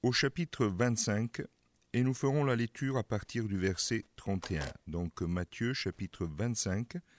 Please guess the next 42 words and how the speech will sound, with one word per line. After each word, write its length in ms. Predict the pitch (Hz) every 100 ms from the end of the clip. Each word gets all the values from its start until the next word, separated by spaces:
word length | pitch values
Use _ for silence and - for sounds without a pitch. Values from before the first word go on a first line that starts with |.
| _ _ _ _ _ _
à 80 | 123
partir 480 | - 123 - 143 131
du 100 | 107
verset 480 | 107 104 - 123 - _ -
trente 340 | - 95 -
et 60 | 73
un. 100 | - - _
Pendant 280 | 92 95 101
que 300 | - 101 95 - - - _ - -
vous 100 | 90
cherchez 500 | - 110 - 123 120
dans 140 | 101
votre 320 | 90 92 98
Bible, 480 | 90 131 160 131 95 - _ _ _ _ _ _ _ _ _ -
euh, 160 | -
je 140 | 117 110
voudrais 220 | 151 175
juste, 360 | 156 208 - 165
euh, 260 | 151 143 - _ -
si 160 | -
vous 120 | 107
le 80 | 117
permettez, 520 | - 127 135 - 170
planter 380 | 165 151 147 175
un 80 | 170
peu 220 | 147 185
une 100 | 170
espèce 380 | 139 - 151 127
de 80 | 127
décor. 600 | 135 - 131 139 170 - _ - _ _ _ _
C'est 280 | - - 127
l'image 420 | 139 139 160 156
que 140 | - 127
j'ai 160 | 131
eue 160 | 123 156
en 100 | 175
faisant 400 | - 117 120 139
la 140 | 117
lecture 480 | 113 123 - 135 131
de 100 | 104
ce 160 | - 101
texte 540 | - 127 - -